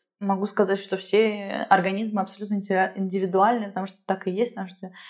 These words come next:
это самое важное, наверное, что я выучила о здоровом питании. И, а, И, наверное, поэтому мне, к счастью, не приходится страдать от вот этого синдрома самозванца, потому что я никогда не заявляла,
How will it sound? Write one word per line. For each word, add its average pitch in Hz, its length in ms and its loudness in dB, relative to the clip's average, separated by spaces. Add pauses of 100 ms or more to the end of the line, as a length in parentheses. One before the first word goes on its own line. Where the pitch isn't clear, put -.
это 190 140 -8
самое 196 320 4
важное, 202 280 0
наверное, 185 240 -2
что - 200 -4
я 180 200 0 (320)
выучила 185 720 0
о 185 540 0
здоровом 190 560 2 (220)
питании. 185 500 0 (500)
И, 190 440 2
а, - 540 2 (400)
И, 208 100 0
наверное, 240 380 6
поэтому 208 680 2 (100)
мне, 196 500 -2
к - 120 -10
счастью, 214 400 2
не 190 100 -6
приходится 175 500 0
страдать 185 580 -2 (140)
от 180 180 -10
вот 180 140 -2
этого 180 680 -2
синдрома 180 720 0
самозванца, 185 800 -2 (420)
потому 202 220 2
что 202 160 -2
я 196 80 2
никогда 202 400 4
не 190 120 0
заявляла, 196 760 2